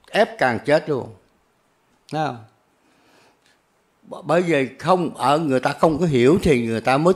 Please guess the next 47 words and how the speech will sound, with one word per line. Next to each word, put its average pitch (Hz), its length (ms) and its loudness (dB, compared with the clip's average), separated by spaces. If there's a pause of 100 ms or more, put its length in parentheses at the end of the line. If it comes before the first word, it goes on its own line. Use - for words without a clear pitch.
tu 180 300 6
thiền 110 300 2
định, 104 320 -4
chứ 185 80 -6
sự 120 180 -4
thật 120 200 -2
không 170 200 -4
có 190 80 -4
định. 139 440 -4 (1000)
Trái 214 100 0
đất 226 300 2
này 151 200 6
nó 190 140 6
đang 180 260 6
di 185 220 0
chuyển 165 260 4
vậy. 143 120 6 (280)
Giờ 143 80 -4
con 156 180 0
suy 156 140 -4
nghĩ 139 200 0
ra, 165 160 0 (160)
nó 165 120 0
quay 151 300 4
hai 151 200 2
mươi 143 100 2
bốn 190 260 6
tiếng 220 200 -2
đồng 139 80 -2
hồ, 127 180 2
nó 151 140 -2
trả 139 140 4
lời 127 180 2
chỗ 139 100 0
cũ 135 300 2
á. 214 80 0 (600)
Con 160 100 2
biểu 170 200 6
trái 196 140 6
đất 190 200 8
đừng 139 240 4
quay 151 160 6
được 127 180 2
không? 139 140 -8 (260)
Nó 165 100 -10
rã 131 340 2
liền. 117 200 0